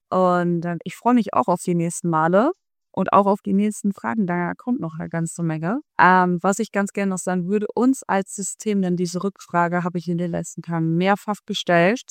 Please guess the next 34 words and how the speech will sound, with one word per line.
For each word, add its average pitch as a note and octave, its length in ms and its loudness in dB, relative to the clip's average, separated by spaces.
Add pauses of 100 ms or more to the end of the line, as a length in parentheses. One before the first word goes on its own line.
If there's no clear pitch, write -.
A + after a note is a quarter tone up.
(140)
ähm, F3+ 380 4
ist G3+ 180 -6
es - 320 -8
super G#3+ 400 -2
wichtig, F#3 420 -4
an E3 140 0
diesem D#3+ 260 -4
Podcast E3 600 -4
teilzunehmen A3+ 800 0
und, F3 540 0
ähm, E3 180 -4
dass F3+ 220 -4
wir F3+ 80 -4
dazu - 320 -6
auch - 180 -2
was - 160 -10
sagen G3 300 4
können, G3+ 580 -2
weil F3+ 540 4 (120)
wir E3 500 2 (180)
uns D#3+ 340 -4
wünschen G3+ 460 -2
würden, E3+ 320 0
dass D#3+ 280 -8 (200)
mehr F3+ 560 2
Menschen, F3+ 640 0
die E3+ 160 -8
eine D#3+ 220 -4 (120)
dis F#3 240 -8
Diagnose F3 600 -4
bekommen, E3 460 -4
sich - 240 -12
trauen, F#3 560 2
wirklich F#3 500 -6